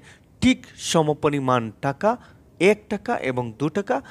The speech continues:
বাংলাদেশ ব্যাংকের ভল্টে রক্ষিত আছে। সুতরাং সব নোট ব্যাংকে জমা করলেও এক ও দু টাকার কয়েন বা নোট দিতে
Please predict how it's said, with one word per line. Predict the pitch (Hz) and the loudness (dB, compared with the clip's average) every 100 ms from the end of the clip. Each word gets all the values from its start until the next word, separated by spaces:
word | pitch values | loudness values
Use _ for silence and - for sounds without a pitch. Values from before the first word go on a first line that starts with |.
| - - | -20 -4
বাংলাদেশ | 127 127 117 123 117 - | 2 4 4 0 0 -4
ব্যাংকের | 120 160 185 214 151 | 0 0 0 -2 -2
ভল্টে | 113 120 131 170 202 | 2 4 4 2 0
রক্ষিত | 120 - - - 92 | -2 -4 -10 -8 -6
আছে। | 57 - - - - _ _ - - | -4 -6 -10 -12 -14 _ _ -18 -2
সুতরাং | - 202 226 165 113 143 - - | 2 4 4 4 2 -4 -18 -18
সব | - - 233 226 190 | -2 6 6 6 2
নোট | 139 123 110 _ _ - | -4 -4 -6 _ _ -14
ব্যাংকে | 117 147 180 208 156 | -2 -2 0 -4 -2
জমা | 127 117 | -2 -2
করলেও | 107 131 123 147 190 220 - - _ | -2 0 0 2 0 -2 -12 -20 _
এক | 175 208 - - | 0 0 0 -2
ও | 131 | -2
দু | - 127 | 0 -2
টাকার | 135 147 214 156 - _ | -2 -4 -2 -2 -6 _
কয়েন | - 156 160 113 98 104 | 0 2 2 0 -6 2
বা | 156 147 113 | 4 4 2
নোট | 127 175 151 - _ _ 123 | -2 -2 -4 -10 _ _ -8
দিতে | 135 165 | -6 -6